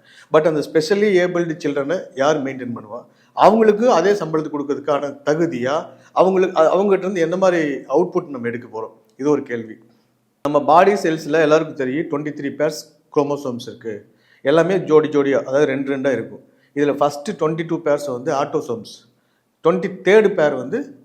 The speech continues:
குரோமோசோம், அதுல இருந்து எக்ஸ், ஒய் இருக்கு, அது வேற. இந்த ஃபர்ஸ்ட் ட்வென்டி டூ பேர்ல, ட்வென்டி ஃபர்ஸ்ட் பேர்ல, இருபத்தி ஒண்ணாவது ஜோடியில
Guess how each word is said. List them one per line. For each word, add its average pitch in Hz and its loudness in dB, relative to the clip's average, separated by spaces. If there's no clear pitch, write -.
குரோமோசோம், 139 0
அதுல 135 -2
இருந்து 160 0
எக்ஸ், 147 -2
ஒய் 139 -2
இருக்கு, 131 -4
அது 160 2
வேற. 127 2
இந்த 151 0
ஃபர்ஸ்ட் 165 0
ட்வென்டி 196 -4
டூ 196 0
பேர்ல, 170 2
ட்வென்டி 175 -2
ஃபர்ஸ்ட் 139 -4
பேர்ல, 117 -2
இருபத்தி 165 -6
ஒண்ணாவது 151 0
ஜோடியில 120 -4